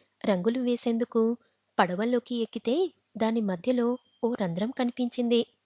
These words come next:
దాన్ని పూడ్చకుండా రంగులెయ్యడం వల్ల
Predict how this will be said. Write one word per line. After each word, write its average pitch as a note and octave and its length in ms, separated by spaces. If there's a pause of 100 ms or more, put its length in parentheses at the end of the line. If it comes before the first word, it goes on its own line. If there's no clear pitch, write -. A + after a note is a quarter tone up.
(1160)
దాన్ని A3 260
పూడ్చకుండా A3+ 880 (160)
రంగులెయ్యడం A#3 680
వల్ల A3 360